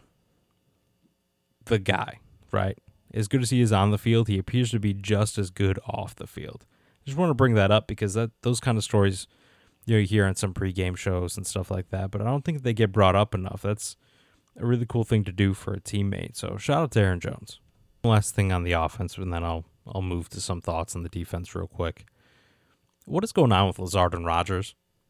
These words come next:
Rodgers threw another pick towards Lazard this game, and it seemed like they just were not on the same page. Allen Lazard was wide open, right? Could not be more open. Aaron Rodgers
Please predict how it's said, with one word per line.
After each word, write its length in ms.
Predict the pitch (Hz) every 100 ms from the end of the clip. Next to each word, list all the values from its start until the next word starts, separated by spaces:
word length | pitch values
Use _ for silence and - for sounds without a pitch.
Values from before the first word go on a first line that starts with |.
| _ _ _ _ _ _ _ -
Rodgers 400 | 110 127 139 -
threw 140 | 127
another 340 | 110 98 104 113
pick 420 | - 92 - _ _ _ _ _ -
towards 380 | 104 98 95
Lazard 540 | 101 104 98 87 87 90
this 180 | - -
game, 300 | 92 90 82 _ _ _ _ _ _ _ _ _ _ _ _ _
and 120 | 104
it 80 | 107
seemed 160 | 160 151
like 120 | 107
they 200 | 113 107
just 300 | - 101 -
were 220 | 95 98
not 200 | 95 85
on 140 | 85
the 80 | 90
same 220 | - 58 -
page. 400 | - - - - _ _
Allen 160 | 139 151
Lazard 340 | 117 101 92
was 240 | 95 101 - _ _ _ _
wide 1120 | - 92 90 92 101 98 98 98 95 98 95 92
open, 360 | 92 - - - _ _ _ -
right? 260 | 98 95 - _ _ _ _ -
Could 180 | 127 127
not 240 | 123 107
be 140 | 104
more 240 | 95 85 85
open. 320 | 92 - 120 _ _ _ _ _ _ _ _ _ _ _ _ _ _ -
Aaron 220 | 104 98
Rodgers 500 | 95 101 101 101 -